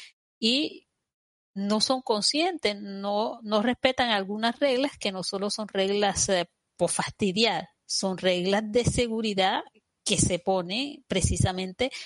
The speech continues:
para que no sucedan ese tipo de accidentes. Y sí, está el problema de la grúa, pero tú quitas a la grúa, hay un piloto, hay comisarios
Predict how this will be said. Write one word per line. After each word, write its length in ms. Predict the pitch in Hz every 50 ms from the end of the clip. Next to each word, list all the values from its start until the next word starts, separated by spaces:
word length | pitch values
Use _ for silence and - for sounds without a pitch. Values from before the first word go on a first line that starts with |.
| - - -
para 220 | - 180 185 180
que 120 | - 180
no 100 | 180 185
sucedan 460 | 180 - 208 190 - 220 208 202 208 240
ese 240 | 220 160 - 180
tipo 220 | - 175 170 - 185
de 60 | 170
accidentes. 680 | 156 156 - - - - - 277 294 214 - - - - - - - - - - _ _
Y 200 | - 214 214 190
sí, 400 | - 165 170 208 233 254 226 180
está 180 | 165 - - 156
el 80 | 156
problema 380 | - - 175 175 175 185 180 175
de 100 | 180 170
la 100 | 170 175
grúa, 240 | 180 208 262 240 190
pero 220 | - 196 175 175
tú 140 | 170 - 180
quitas 320 | - 196 190 - 196 190 -
a 60 | 196
la 100 | 190 196
grúa, 380 | 196 208 226 233 208 196 185 - -
hay 160 | - 170 180
un 100 | 190 190
piloto, 520 | - - 214 196 196 202 220 214 - - 185
hay 100 | 185 -
comisarios 640 | - 196 196 202 202 - - 214 196 196 202 208